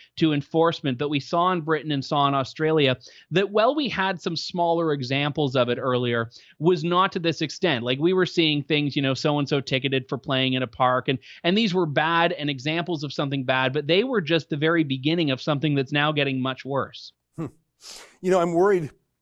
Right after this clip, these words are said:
Speaker 2: because we've had the benefit of looking at these other places in the world. We actually have, a, you, you probably know him, Avi Yamini is a reporter down there in
Speaker 1: Yes.
Speaker 2: Melbourne. He was in the epicenter of the harshest lockdown in the, in a democracy.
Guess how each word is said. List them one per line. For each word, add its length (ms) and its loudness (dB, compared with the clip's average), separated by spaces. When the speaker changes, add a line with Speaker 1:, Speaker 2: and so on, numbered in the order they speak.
Speaker 2:
because 260 -2
we've 140 0
had 200 2
the 60 0
benefit 460 0
of 100 -2
looking 320 -4
at 80 -6
these 180 -4
other 160 -4
places 300 -8
in 100 -8
the 60 -6
world. 320 -4
We 120 4
actually 240 -2
have, 340 0
a, 320 -6
you, 220 -8
you 120 -12
probably 300 -4
know 180 -2
him, 80 -2
Avi 280 -4
Yamini 360 -4
is 120 -8
a 20 -8
reporter 440 -4
down 280 -6
there 140 -8
in 80 -8
Speaker 1:
Yes. 200 2
Speaker 2:
Melbourne. 180 -8
He 180 -4
was 220 -2
in 80 -2
the 80 -2
epicenter 760 -2
of 300 -4
the 60 -12
harshest 460 -6
lockdown 600 -4
in 200 -8
the, 240 -6
in 140 -8
a 80 -6
democracy. 580 -12